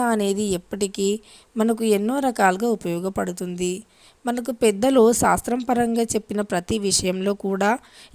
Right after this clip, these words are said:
ఎన్నో ఔషధ గుణాలు ఉన్నాయి. సైన్స్ కూడా ఎంతో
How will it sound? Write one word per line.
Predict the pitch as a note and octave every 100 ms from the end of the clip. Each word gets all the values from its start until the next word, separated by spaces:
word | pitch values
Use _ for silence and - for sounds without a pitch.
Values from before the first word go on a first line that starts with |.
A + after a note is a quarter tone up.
| G3
ఎన్నో | G#3 C4 - F#3+
ఔషధ | G3 G#3 F#3+ F#3
గుణాలు | F#3 G#3+ A#3+ G3+
ఉన్నాయి. | F#3 F3+ F3 F3+ F#3+ - _ - -
సైన్స్ | B3 B3+ D4 B3+ A3+
కూడా | G3+ A3+ A3+
ఎంతో | F3+ F#3+